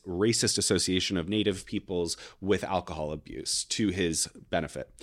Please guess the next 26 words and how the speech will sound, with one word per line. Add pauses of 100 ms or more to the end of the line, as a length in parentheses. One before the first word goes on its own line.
(600)
It
all
starts
when
this
nice
and
cute (100)
native
boy
named
Samson
Occam, (500)
uh,
who
is
a
bright
young
man
from
the
Mohegan
tribe, (240)
convinces
Reverend